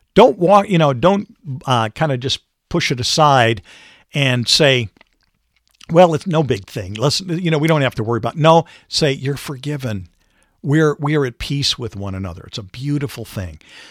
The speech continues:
So unforgiveness is one of those crippling things. Uh, another thing that I think about when I think of, of, un-, of, uh, Lent and the wild beasts that can,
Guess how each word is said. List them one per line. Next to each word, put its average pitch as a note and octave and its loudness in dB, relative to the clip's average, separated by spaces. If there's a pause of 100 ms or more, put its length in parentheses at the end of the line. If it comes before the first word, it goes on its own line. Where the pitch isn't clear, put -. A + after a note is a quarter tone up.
(100)
So D#3 6 (120)
unforgiveness E3 2
is B2 -6
one C#3+ -4
of C#3 -2
those B2 -4
crippling A#2+ -4
things. F#2 -8 (680)
Uh, E3 4
another A3 4
thing G#3+ 0
that F3+ 2
I E3+ 2
think G3+ -4
about F3+ 0
when F3+ 0
I D3+ 2
think F#3 -4
of, C3+ 2 (300)
of, B2+ 0 (160)
un-, F3+ 2
of, C3+ -2
uh, A2+ -4
Lent F3 2
and A#2 -4
the A#2+ -2
wild C#3+ 0
beasts - -6
that C3 -4
can, A#2 -6